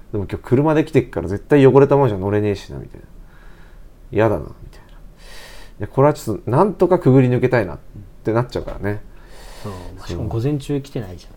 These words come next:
Speaker 1: や、そう、だから、まあ、確かに、そう。で、しかも、だから、その、ベーランでさ、その、ベーランもあったじゃん。
Speaker 2: うん。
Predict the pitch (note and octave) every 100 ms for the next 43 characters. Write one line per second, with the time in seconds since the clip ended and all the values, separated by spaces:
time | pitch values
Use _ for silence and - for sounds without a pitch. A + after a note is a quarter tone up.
0 | - - - - - G2 G2+ A2 A2 G2
1 | F2+ G2+ A3 B3+ D3+ B2+ B2 F#2 - G2
2 | G2 C3 A3 G3 D#3 C3 D#3+ F3 C3+ C3+
3 | G#2 G2+ G2 A#2+ G#3 G#3+ G#3 G3 G3 D#3+
4 | A2+ - - - - G2 F#3 A#3 G#3 G3+
5 | F#3 F3+ - -